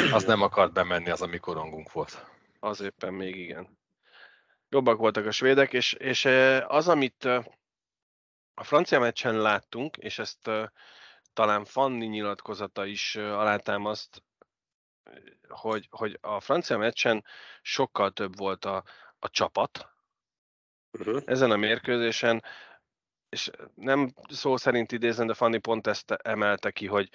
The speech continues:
Speaker 2: hogy nem, ö, amikor nem játszottunk csapatként, akkor, akkor átgázoltak rajtunk a svédek, és ez azt,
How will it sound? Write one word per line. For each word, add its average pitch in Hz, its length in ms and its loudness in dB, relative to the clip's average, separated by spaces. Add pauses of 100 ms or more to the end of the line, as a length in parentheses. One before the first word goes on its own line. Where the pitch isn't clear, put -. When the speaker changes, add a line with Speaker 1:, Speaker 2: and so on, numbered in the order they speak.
(360)
Speaker 2:
hogy 104 200 -4
nem, 127 320 4
ö, 107 240 0 (1300)
amikor 131 440 2
nem 131 220 4
játszottunk 117 640 0
csapatként, 196 840 -6
akkor, - 500 -4
akkor 104 320 -4
átgázoltak 95 800 -2
rajtunk 92 420 -8
a 92 40 -8
svédek, 110 520 -2 (400)
és - 240 -6
ez 107 200 -4 (540)
azt, - 480 2